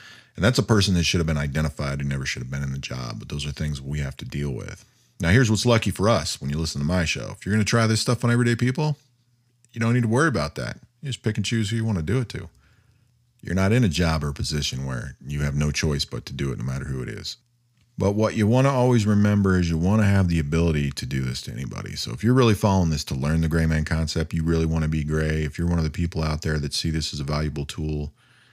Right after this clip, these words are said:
that thinks along the lines of certain people where this might be the way you have to live one day, you definitely wanna settle with the idea you could have to do this with anybody.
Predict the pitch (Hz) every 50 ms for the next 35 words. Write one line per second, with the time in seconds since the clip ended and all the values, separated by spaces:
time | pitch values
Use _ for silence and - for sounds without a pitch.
0 | _ _ _ _ _ - - - - 87 87 82 - 85 82 82 85 85 80 73
1 | 71 73 76 76 78 78 78 73 69 67 - - - 78 76 65 65 64 78 78
2 | 76 76 - 71 71 71 71 69 69 69 69 69 71 _ _ _ _ _ _ _
3 | - - 87 85 - - 90 85 85 82 82 80 - - 78 78 76 73 73 76
4 | 76 78 76 71 73 67 76 - 78 - 73 76 76 78 78 78 78 76 76 78
5 | 80 80 85 - _ _ _ _ _ _ _ _ - 80 78 92 92 101 - -
6 | 113 101 95 92 87 82 - - 90 87 90 87 87 87 80 - 90 80 80 78
7 | 78 73 71 78 78 76 76 76 78 76 - - 85 78 73 73 73 - - 73
8 | 67 76 73 71 73 71 - - 73 - 87 87 80 71 - - 50 50 82 82